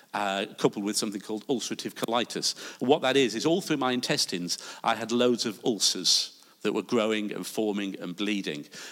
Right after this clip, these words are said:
And every time I did any exercise, the bleeding got worse.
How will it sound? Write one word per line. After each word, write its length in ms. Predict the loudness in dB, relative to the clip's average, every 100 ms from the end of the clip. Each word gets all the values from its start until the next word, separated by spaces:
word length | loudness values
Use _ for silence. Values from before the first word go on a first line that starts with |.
| 2
And 80 |
every 180 | 2 2
time 240 | 2 2 2
I 60 |
did 180 | 4 4
any 220 | 6 6
exercise, 920 | 4 4 2 2 2 2 6 4 4 -16 -20 -18 -4
the 80 | 0
bleeding 480 | 2 2 0 0 -2
got 140 | -2
worse. 540 | 0 0 0 -2 -2